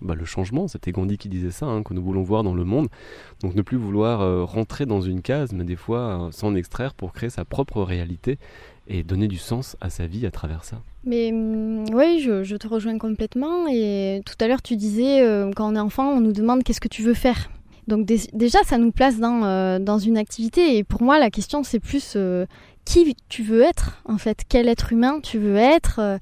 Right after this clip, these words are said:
Speaker 2: et après, bien sûr, ça se traduit par des actions. Mais pour moi, c'est vraiment de travailler sur ça, sur, euh, ok, euh, sur quoi j'ai envie d'évoluer, de grandir, euh,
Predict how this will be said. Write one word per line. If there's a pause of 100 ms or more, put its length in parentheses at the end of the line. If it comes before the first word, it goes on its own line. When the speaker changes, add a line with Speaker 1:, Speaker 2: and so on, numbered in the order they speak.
(380)
Speaker 2:
et
après,
bien
sûr,
ça
se
traduit
par
des
actions.
Mais
pour
moi, (140)
c'est
vraiment
de
travailler
sur
ça,
sur,
euh, (460)
ok,
euh,
sur
quoi
j'ai
envie
d'évoluer,
de
grandir,
euh,